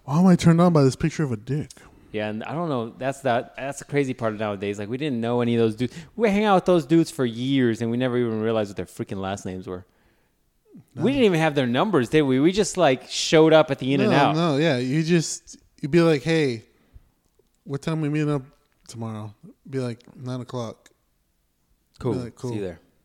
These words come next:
Speaker 1: And then we had to wait. You had to wait, like, thirty minutes or an hour
Speaker 2: For people to
Speaker 1: for
Speaker 2: show
Speaker 1: people
Speaker 2: up.
Speaker 1: to show up.
Speaker 2: Yeah, man.
Speaker 1: It'd be like, "Oh, fuck this guy. He ain't here by ten. Fucking
Speaker 2: Going.
Speaker 1: leaving him."
Speaker 2: Dude, how, remember how many times we would drive down Bell?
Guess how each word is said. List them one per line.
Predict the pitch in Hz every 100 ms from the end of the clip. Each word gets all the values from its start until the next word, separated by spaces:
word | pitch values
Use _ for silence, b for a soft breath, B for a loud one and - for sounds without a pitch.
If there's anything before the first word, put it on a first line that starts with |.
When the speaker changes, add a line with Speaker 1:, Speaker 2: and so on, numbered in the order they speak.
| _ _ _ _ _ _ -
Speaker 1:
And | 139
then | 185
we | 170
had | 170 156
to |
wait. | 123 143 120
You | 104 123
had | 123
to | 123
wait, | 110 120 -
like, | 107 98 _ _ _
thirty | 110 110 110
minutes | 110 110 -
or | 104
an | 98
hour | 101 110 92 92
Speaker 2:
For | 95
people | 107 104
to |
Speaker 1:
for | -
Speaker 2:
show | 110 101
Speaker 1:
people | 104 104
Speaker 2:
up. |
Speaker 1:
to | 101
show | - 110
up. | 127 -
Speaker 2:
Yeah, | 101 92
man. | 85 82 -
Speaker 1:
It'd | 135
be |
like, | 160 127
"Oh, | 156 151
fuck | - 220 202
this | 175 147
guy. | 147 143 120
He | 120 185
ain't | 180
here | 160 196 180
by | 156
ten. | 147 185 185 185 b b b _
Fucking | - 190 156 156
Speaker 2:
Going. | 131 127
Speaker 1:
leaving | 104 120
him." | 107 -
Speaker 2:
Dude, | 214
how, | 175
remember | 220 220 277
how | 240
many | 240 214
times | - 151 151 143
we | 139
would | 147 120
drive | 117 120 156 139
down | 143 131 127
Bell? | 110 101 107 135